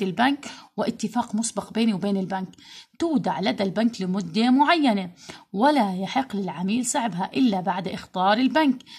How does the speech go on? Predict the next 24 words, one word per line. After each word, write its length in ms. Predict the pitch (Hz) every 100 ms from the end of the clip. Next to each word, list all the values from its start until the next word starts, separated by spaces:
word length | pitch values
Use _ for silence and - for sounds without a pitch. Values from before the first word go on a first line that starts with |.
| _
معناته 420 | - 190 196 - 202
أنا 120 | 190
بجيب، 460 | 190 180 220 208 - - _ _ -
أم، 280 | 196 202 190 185 185 185 180 185 185
إقرار 400 | 226 233 226 185
من 140 | 196
البنك 440 | 202 180 240 247 269
نفسه 420 | 320 - - 175 - - 208
إني 200 | 202 220
أنا 100 | 202
بدي 280 | 180 180 -
أفك 340 | - 254 -
الوديعة 440 | 202 196 226 208
هاي. 320 | 220 277 254 175 - -
في 140 | - 196
هاي 280 | 214 269 302
الحالة 440 | - 311 294 220
لما 280 | 202 202 233
أنا 100 | 208
بدي 120 | 190
أفك 260 | 262 - 240
الوديعة 560 | 214 202 254 170 185 - - _
قبل 300 | - 226 220
موعدها، 720 | 190 190 214 226 262 254 330